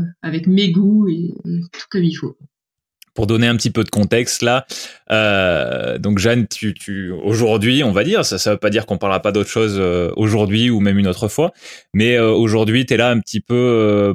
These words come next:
Speaker 2: pour, pour nous parler de, de ton expertise du, du thé. Euh,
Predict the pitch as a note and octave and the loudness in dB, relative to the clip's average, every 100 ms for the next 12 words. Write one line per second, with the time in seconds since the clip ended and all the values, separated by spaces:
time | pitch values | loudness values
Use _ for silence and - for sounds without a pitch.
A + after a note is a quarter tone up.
0 | - F#2+ - G2+ G2+ G2 A2 G2 G#2 A2+ | -2 -12 -4 0 2 2 0 0 2 2
1 | A2 G2+ G#2 G2+ G2+ F#2+ F2 F2+ - F#2 | 2 2 2 2 2 0 -2 -8 -4 -2
2 | G2+ - G#2 - C3+ E3+ D3 G#2+ F#2 F2 | -2 -2 -4 -2 -2 0 0 -2 -4 -4
3 | F2+ - A2 D#3 G3+ - E2+ | -8 -2 0 0 -4 -12 -10